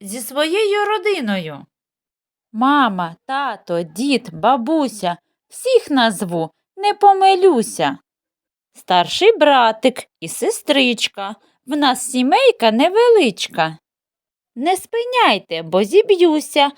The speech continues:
мама, тато, дід, бабуся.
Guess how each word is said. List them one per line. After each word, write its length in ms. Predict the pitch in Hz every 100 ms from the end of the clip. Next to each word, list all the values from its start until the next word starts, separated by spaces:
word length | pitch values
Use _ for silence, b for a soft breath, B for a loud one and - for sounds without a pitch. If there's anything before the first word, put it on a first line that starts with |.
| b _
мама, 640 | 381 392 370 339 330 330 - _
тато, 580 | 247 247 247 240 247 247
дід, 460 | 202 277 285 226
бабуся. 1000 | 202 285 339 277 330 294 247 - 254 240